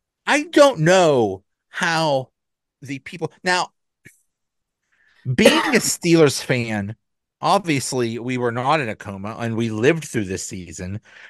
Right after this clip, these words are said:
Being a Steelers fan for three quarters of the season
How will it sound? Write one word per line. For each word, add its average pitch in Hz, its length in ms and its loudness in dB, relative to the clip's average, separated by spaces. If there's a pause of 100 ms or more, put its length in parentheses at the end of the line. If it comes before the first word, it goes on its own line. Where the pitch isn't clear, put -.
(120)
Being 226 280 2
a - 80 -2
Steelers 160 520 2
fan 127 320 0
for 110 180 -4
three 120 300 -6 (120)
quarters 117 380 -2
of 107 260 -8
the 92 80 -12
season 90 580 -8